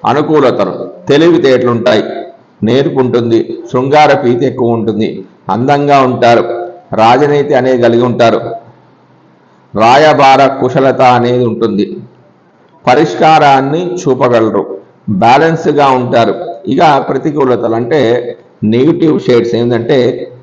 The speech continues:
నిరాధారం, నమ్మదగిన వారు కాకపోవడం. వీరిని మాత్రం నమ్మడం కష్టమే ఈ వృశ్చిక రాశి వారిని.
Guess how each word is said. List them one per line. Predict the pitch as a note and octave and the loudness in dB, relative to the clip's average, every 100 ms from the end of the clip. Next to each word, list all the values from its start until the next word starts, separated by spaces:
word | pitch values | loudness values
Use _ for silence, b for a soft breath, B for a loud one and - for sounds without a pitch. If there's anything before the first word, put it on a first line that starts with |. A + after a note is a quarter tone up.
| _ A2 | _ -2
నిరాధారం, | A#2+ C#3 C#3 C3+ - A2 G2 - - - _ _ G#2 | 2 4 4 2 0 0 0 -6 -12 -16 _ _ -4
నమ్మదగిన | A2 A#2+ C#3 C#3 B2+ B2 | 0 0 0 0 0 0
వారు | A#2 A#2 B2+ | 0 0 -2
కాకపోవడం. | - G#2 A#2 A2+ G2+ | 0 0 0 -2 -2
వీరిని | A2+ C3 C#3 | 0 0 -2
మాత్రం | B2 A#2+ D3 - - - _ _ | -4 -4 -4 -6 -10 -18 _ _
నమ్మడం | G2+ A2+ B2+ C3+ B2+ G2+ | -4 -2 0 -2 -4 -6
కష్టమే | - C3+ A2 - - - | -4 -4 -4 -6 -14 -4
ఈ | A2 G#2+ G#2 | -2 0 0
వృశ్చిక | F2+ - A#2 | -2 -2 -2
రాశి | F#2+ F2 F2+ | -2 -4 -6
వారిని. | E2+ D#2+ | -6 -10